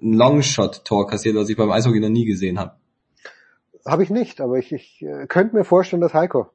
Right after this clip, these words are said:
Speaker 2: drüber reden wird. Werden wir dann sehen. Okay, also Leon Draisaitl haben wir am Start und, äh, noch wen?
Speaker 1: Noch wen? Nils Pollitt.
Speaker 2: Nils Pollitt, Radfahrer,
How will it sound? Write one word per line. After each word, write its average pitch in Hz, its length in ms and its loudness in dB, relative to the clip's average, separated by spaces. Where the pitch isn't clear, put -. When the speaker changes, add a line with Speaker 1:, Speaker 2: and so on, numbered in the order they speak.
Speaker 2:
drüber 139 340 0
reden 120 280 -2
wird. 101 180 -12
Werden 143 120 0
wir 160 40 0
dann 143 160 -2
sehen. 117 240 -4
Okay, 175 260 4
also 135 300 4
Leon 151 220 2
Draisaitl 165 500 2
haben 156 140 -2
wir 185 160 -4
am 139 100 -8
Start 135 480 0
und, 165 560 -6
äh, 156 480 -6
noch 139 400 0
wen? 170 360 0
Speaker 1:
Noch 143 380 4
wen? 143 360 4
Nils 156 380 4
Pollitt. 123 480 2
Speaker 2:
Nils 190 460 -4
Pollitt, 143 480 -2
Radfahrer, 143 800 2